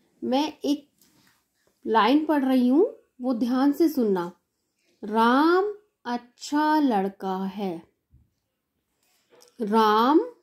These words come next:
पहली कक्षा में पढ़ता है, राम की मम्मी राम को प्यार करती है। तो आप एक बात नोट करो, बार बार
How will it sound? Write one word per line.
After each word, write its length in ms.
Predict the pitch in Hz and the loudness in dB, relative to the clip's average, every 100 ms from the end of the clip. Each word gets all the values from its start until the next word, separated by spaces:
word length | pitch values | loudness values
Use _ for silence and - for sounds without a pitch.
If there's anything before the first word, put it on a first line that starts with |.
| _ - | _ -6
पहली 500 | 247 247 277 330 359 - | -2 0 4 4 4 0
कक्षा 520 | 247 226 - 240 220 | -6 -6 -10 -4 -4
में 400 | 208 226 285 311 | -2 -2 -2 -4
पढ़ता 480 | - 196 196 190 185 180 | -6 -6 -6 -10 -8 -8
है, 440 | 185 202 196 202 - _ _ _ _ _ _ _ _ _ _ _ - | -8 -6 -6 -6 -10 _ _ _ _ _ _ _ _ _ _ _ -8
राम 640 | 208 208 220 302 381 440 415 | -2 2 4 4 4 2 -2
की 400 | - 302 302 302 | -2 2 2 4
मम्मी 640 | 277 247 247 254 285 294 | 2 2 0 2 2 2
राम 580 | 233 220 220 247 320 330 | 0 -2 -2 0 2 2
को 440 | 320 240 214 214 233 226 | 0 -2 0 0 -2 -4
प्यार 460 | 220 190 185 196 226 226 | -6 -4 -2 -2 -4 -8
करती 560 | 220 190 - 190 190 | -10 -10 -12 -10 -8
है। 360 | 185 214 196 156 - _ _ _ _ _ _ _ _ _ _ _ - | -6 -6 -6 -6 -16 _ _ _ _ _ _ _ _ _ _ _ -8
तो 60 | - - | -8 -2
आप 240 | 302 339 392 | 0 2 0
एक 140 | 302 | 0
बात 280 | 339 349 339 | 2 0 0
नोट 280 | 277 311 - | 0 0 -2
करो, 340 | 262 240 311 | -2 0 0
बार 560 | 302 202 220 240 320 339 | -2 -2 0 2 2 2
बार 440 | 247 233 233 277 | 2 2 2 -2